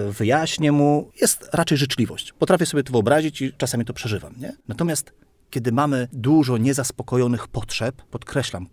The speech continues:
potrzeb, czasami też zachcianek, ale głównie potrzeb, no to jesteśmy bardzo na tym skupieni, jesteśmy bardzo na tym skoncentrowani i nie mamy już takiej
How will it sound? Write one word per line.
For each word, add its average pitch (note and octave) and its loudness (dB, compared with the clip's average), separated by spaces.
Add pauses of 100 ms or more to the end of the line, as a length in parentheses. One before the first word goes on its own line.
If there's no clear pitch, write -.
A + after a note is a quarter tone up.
(120)
potrzeb, - 0
czasami A#3 2
też C4 2
zachcianek, A#2 -2
ale B2 0
głównie C3+ -2
potrzeb, C3+ -8 (100)
no B2 -2
to B2 -4 (240)
jesteśmy - -6
bardzo A#2+ -2
na A#2+ 0
tym A#2 -6
skupieni, B2 -2
jesteśmy A2+ -6
bardzo B2 -2
na A#2+ -2
tym A#2 -4
skoncentrowani C3 0 (100)
i F3+ -4
nie C3+ -2
mamy E3+ 0
już B2+ -4
takiej A#2 -6